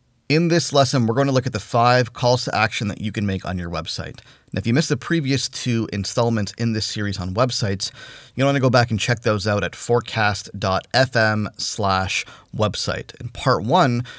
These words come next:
we talked about a five-step process that you can use to turn website visitors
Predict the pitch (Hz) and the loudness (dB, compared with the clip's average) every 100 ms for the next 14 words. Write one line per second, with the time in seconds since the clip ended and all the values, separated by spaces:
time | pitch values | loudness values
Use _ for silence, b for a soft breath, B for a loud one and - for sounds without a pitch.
0 | B - 117 123 123 117 107 107 107 98 | B -6 -2 0 0 0 0 0 -2 -2
1 | 110 123 135 - 120 - 131 120 - 104 | 2 2 2 0 0 0 2 2 0 -4
2 | - - 123 139 107 107 110 - 107 98 | -4 -4 -2 0 0 -2 -4 -4 -2 -2
3 | 92 101 113 107 117 110 - 104 92 92 | -2 0 0 0 -2 -2 -4 -6 -4 -4
4 | 90 92 | -4 -4